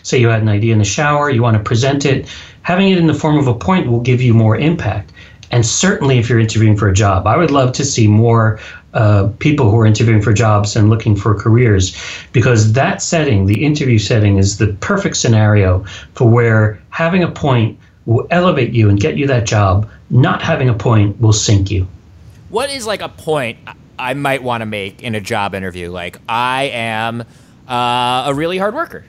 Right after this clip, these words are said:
Speaker 2: Maybe that's what
Speaker 1: Right. So let's use the I Believe That test to make sure we're kosher. So,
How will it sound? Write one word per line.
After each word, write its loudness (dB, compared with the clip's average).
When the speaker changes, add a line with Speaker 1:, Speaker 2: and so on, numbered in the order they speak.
Speaker 2:
Maybe -4
that's -4
what -2
Speaker 1:
Right. -4
So -2
let's 0
use 2
the 0
I 0
Believe 0
That 0
test -4
to -4
make 0
sure -2
we're 0
kosher. -2
So, 0